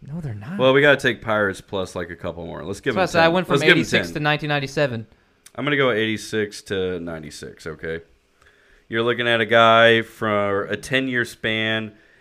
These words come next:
Speaker 2: hitting three hundred thirty-four ding-dongs, winning three M V Ps, having nearly sixteen hundred hits. I mean, that's a Hall of Famer in my mind for ten years.
Speaker 1: So who else is on this list that has, uh, the same amount of home runs or more that you said no to?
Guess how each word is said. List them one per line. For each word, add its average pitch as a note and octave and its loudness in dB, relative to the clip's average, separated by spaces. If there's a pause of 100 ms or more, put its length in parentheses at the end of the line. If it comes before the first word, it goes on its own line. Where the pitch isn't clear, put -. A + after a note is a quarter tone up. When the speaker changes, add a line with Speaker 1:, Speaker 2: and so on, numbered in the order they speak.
Speaker 2:
hitting F#2+ -4
three A2+ -4
hundred A2+ -2
thirty-four G#2 -4
ding-dongs, G2+ -4 (240)
winning F#2+ -10
three G#2+ -2
M G#2 -4
V G2 -8
Ps, - -16 (340)
having F#2 -2 (280)
nearly F#2 -6
sixteen G2+ -10
hundred F#2+ -8
hits. F#2+ -6
I F#2 -10
mean, F2+ -8
that's G2+ -8
a G#2 -4
Hall F2+ 0
of E2+ -8
Famer F#2 -12
in D#2+ -20
my D#2+ -16
mind C#2 -20 (260)
for - -20
ten F2+ -12
years. G#2 -8
Speaker 1:
So F3 -4
who F#3+ 0
else F#3+ -2
is E3+ -6
on F3 0
this D#3+ -6
list D#3+ -6
that C#3+ -2
has, C3+ 0
uh, C3 0
the A#2+ -12
same C#3+ -4
amount C3+ -2
of B2 -2
home C3+ -2
runs B2+ 0
or A2+ -6
more A#2+ -4
that A#2 -4
you A2+ -10
said G#2 -10
no A2 -6
to? G#2 -14